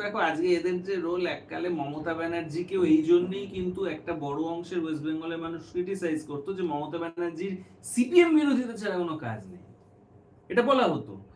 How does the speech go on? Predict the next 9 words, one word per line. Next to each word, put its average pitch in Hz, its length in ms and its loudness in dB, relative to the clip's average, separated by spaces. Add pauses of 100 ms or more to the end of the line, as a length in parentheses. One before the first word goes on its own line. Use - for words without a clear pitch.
(200)
কিন্তু 160 260 -6
সিঙ্গুর 226 460 -4
নন্দীগ্রাম 190 600 -2
আন্দোলন 160 440 0
উনি 165 100 -8
প্রমাণ 160 440 -6
করলেন 151 360 -2
না, 160 140 0
উনি 180 180 -2